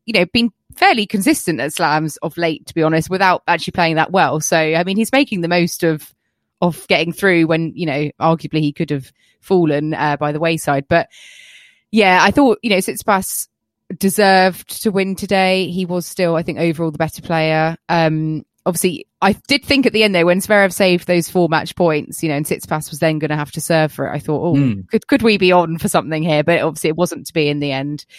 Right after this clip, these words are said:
Speaker 1: Um, but I, I do fear that Tsitsipas, you know, he was quite nervous today. I, he's obviously been in semifinals before, but hadn't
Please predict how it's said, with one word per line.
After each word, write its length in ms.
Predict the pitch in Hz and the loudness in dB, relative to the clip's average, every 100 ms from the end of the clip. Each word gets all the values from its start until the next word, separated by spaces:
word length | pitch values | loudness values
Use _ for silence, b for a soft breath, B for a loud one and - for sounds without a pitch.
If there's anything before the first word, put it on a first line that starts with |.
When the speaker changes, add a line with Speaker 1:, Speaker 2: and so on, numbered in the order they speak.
| B B B - | B B B -2
Speaker 1:
Um, 400 | 156 151 151 151 B B B - | 2 4 2 -2 B B B 2
but 580 | 185 - - - - - _ _ - | 2 2 -2 -2 -4 -8 _ _ -2
I, 120 | 202 190 208 | 0 2 2
I 100 | 214 | 2
do 320 | - 233 226 | 4 4 4
fear 380 | - 214 196 185 | 4 4 4 4
that 160 | 180 | 0
Tsitsipas, 800 | - - - - 160 - - - _ b b b b b - | -2 -8 -6 -4 -4 -6 -14 -16 _ b b b b b -8
you 120 | 165 | -4
know, 140 | 156 123 | -2 -2
he 240 | 180 196 | -4 -2
was 160 | 190 - | -4 -2
quite 220 | 196 175 | -2 0
nervous 460 | 180 180 175 170 | 0 2 2 -2
today. 300 | - - 170 | -4 0 2
I, 160 | 156 175 | 2 0
he's 220 | - 190 202 | -2 -4 -4
obviously 220 | 190 180 | -4 -2
been 160 | 175 | -2
in 80 | 160 | -2
semifinals 580 | 151 160 156 156 147 151 | -4 -4 -2 -4 -4 -8
before, 420 | 151 - 156 147 | -10 -6 -4 -4
but 220 | 143 143 - | -4 -6 -6
hadn't 440 | - 160 147 - | -6 -6 -6 -14